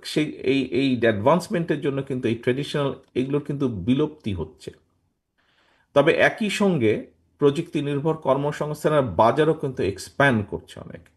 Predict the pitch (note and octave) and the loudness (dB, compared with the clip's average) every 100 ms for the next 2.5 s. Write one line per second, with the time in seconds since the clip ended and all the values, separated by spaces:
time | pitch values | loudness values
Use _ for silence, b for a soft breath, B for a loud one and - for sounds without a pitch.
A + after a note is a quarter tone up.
0 | _ - G#2+ G#2 G2+ G#2+ A2 E2 - - | _ 0 0 2 4 6 6 4 -8 -18
1 | - - _ _ _ _ _ _ _ _ | -20 -20 _ _ _ _ _ _ _ _
2 | - D#3 F3 E3 | -6 2 4 4